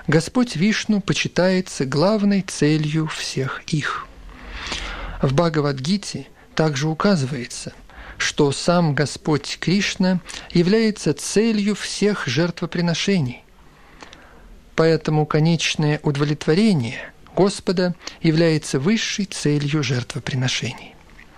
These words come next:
При правильном выполнении ягьи полубоги, ответственные за отдельные виды снабжения, естественно, испытывают удовлетворение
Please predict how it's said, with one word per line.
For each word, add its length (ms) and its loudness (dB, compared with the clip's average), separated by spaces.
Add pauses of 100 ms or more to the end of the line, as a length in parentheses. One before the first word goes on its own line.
(760)
При 140 4
правильном 560 2
выполнении 680 2
ягьи 600 -2 (280)
полубоги, 640 2
ответственные 840 0
за 140 2
отдельные 560 2
виды 220 0
снабжения, 800 0 (440)
естественно, 760 2
испытывают 640 0
удовлетворение 840 0